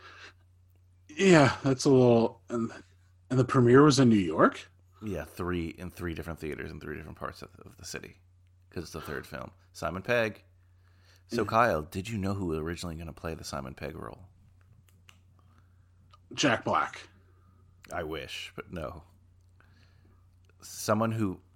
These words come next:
Speaker 2: also is in a Philip Seymour Hoffman film. One that he's not in a lot.
Speaker 1: Is he British?
Speaker 2: Yes.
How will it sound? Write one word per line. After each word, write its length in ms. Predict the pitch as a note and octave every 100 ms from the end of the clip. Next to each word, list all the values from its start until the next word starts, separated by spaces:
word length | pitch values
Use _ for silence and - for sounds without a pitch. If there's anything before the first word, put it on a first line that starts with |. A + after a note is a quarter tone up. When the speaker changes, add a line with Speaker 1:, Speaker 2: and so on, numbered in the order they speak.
| -
Speaker 2:
also 420 | G2 G2 - E2+
is 160 | D#2 F2
in 60 |
a 40 | D#2+
Philip 240 | D#2+ C#2
Seymour 180 | - C2
Hoffman 340 | D#2+ - -
film. 320 | - - - - _ _ _ _
One 260 | A2+ D3 E3
that 160 | D#3 A2
he's 240 | A#2+ G#2+
not 240 | B2+ B2+
in 100 | A2+
a 100 | F#2+
lot. 640 | D#2+ E2+ - D#4+ - - -
Speaker 1:
Is 140 | C3+ A#2
he 100 | A2
British? 540 | G#2 G2+ C3+ - - _ _ _
Speaker 2:
Yes. 520 | F2 C2 - - -